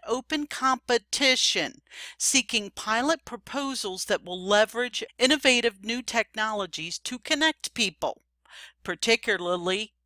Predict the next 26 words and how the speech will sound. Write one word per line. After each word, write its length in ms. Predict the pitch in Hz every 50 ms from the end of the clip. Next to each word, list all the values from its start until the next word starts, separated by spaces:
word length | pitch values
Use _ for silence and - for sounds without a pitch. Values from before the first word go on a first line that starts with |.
| _ _
youth, 680 | - 262 330 359 320 175 - - - - - - - - _ _ - - - _ _ _
in 200 | - 226 214 -
order 300 | - 247 269 294 302 320
to 260 | 302 - - 285 269 208
expand 640 | 180 - - - - - 247 247 247 254 254 254
civic 440 | - - - - 330 311 - 330 - _ _ -
participation, 1040 | - 240 - - 262 254 - - 247 233 262 254 220 214 - - - 185 165 160 - -
increase 540 | - 185 185 - - 269 262 254 - - 233
new 120 | 226 226
media 380 | 196 208 233 247 277 277 240 196
capabilities 760 | - - 214 196 180 190 180 160 190 185 185 180 185 196 -
for 160 | - - 180 -
civil 400 | - - 220 196 180 180 180 -
society, 880 | - - - 190 - - 196 208 214 240 254 247 202 170 180 208 220 - - - - - - -
and 180 | - 285 294 285
enhance 760 | 269 262 262 - - - 339 349 320 240 185 220 - - 254
online 420 | 233 226 226 226 226 220 220 220
educational 680 | 220 220 214 - - - 233 226 220 - - - 175 170
opportunities 760 | 170 165 - - - - 208 180 175 180 180 190 190 - 160
in 60 | 151
the 60 | 151
Middle 300 | 165 180 196 196 180 170
East 240 | 190 220 226 - -
and 80 | 160
North 280 | 156 165 180 190 - -
Africa. 580 | 175 156 160 151 - _ - 165 147 120 -